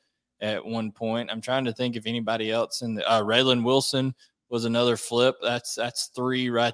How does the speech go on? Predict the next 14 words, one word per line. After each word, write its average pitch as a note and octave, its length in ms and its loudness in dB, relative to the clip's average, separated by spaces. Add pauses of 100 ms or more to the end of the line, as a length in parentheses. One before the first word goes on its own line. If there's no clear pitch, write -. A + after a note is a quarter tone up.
there, A#2+ 540 0
uh, G#2+ 420 -2
alone B2 420 0
in A2+ 100 -2
this A2+ 180 -4
class A2+ 420 0
that A#2 140 0
have, A2 100 -4 (120)
that A2+ 100 -2
have G#2+ 120 -4
already G#2+ 360 -4
occurred. A2+ 500 0 (1080)
I - 40 -8
think, D3+ 420 4